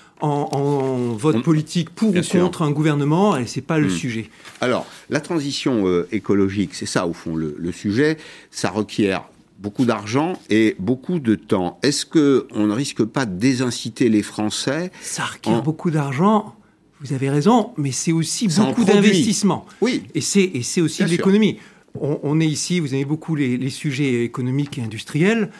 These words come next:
Speaker 2: Hmm.
Speaker 1: Notre dépendance aux énergies fossiles est juste insoutenable. En même temps qu'on se désintoxique de, de, des énergies fossiles, c'est bon pour la planète, c'est bon aussi pour notre économie qui a besoin d'autre chose.
Speaker 2: Mhm.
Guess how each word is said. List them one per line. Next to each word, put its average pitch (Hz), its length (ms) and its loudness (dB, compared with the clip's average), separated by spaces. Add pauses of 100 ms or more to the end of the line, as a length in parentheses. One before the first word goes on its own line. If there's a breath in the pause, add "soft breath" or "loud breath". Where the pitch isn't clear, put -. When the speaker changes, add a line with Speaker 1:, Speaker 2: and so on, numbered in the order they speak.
(160 loud breath)
Speaker 2:
Hmm. 95 180 -4
Speaker 1:
Notre 175 300 2
dépendance 208 800 2
aux 175 160 0
énergies 139 400 -2
fossiles 185 480 -2
est 156 100 4
juste 208 240 0
insoutenable. 165 680 0
En 156 100 0
même 202 240 4
temps 202 320 0
qu'on 127 240 -6
se 123 340 -2
désintoxique 165 960 -4
de, 131 160 -2
de, 117 220 -4
des 104 180 -10
énergies 113 320 -6
fossiles, 208 460 -2 (500 loud breath)
c'est - 220 -10
bon 123 240 -2
pour 127 120 -6
la 107 60 -2
planète, 175 380 -2
c'est 143 100 -6
bon 147 220 0
aussi 135 220 -2
pour 151 120 -4
notre 139 200 -4
économie 143 460 -2
qui - 180 -12
a 107 60 -6
besoin 131 280 -4
d'autre 123 240 -8
chose. - 420 -8
Speaker 2:
Mhm. 101 320 -6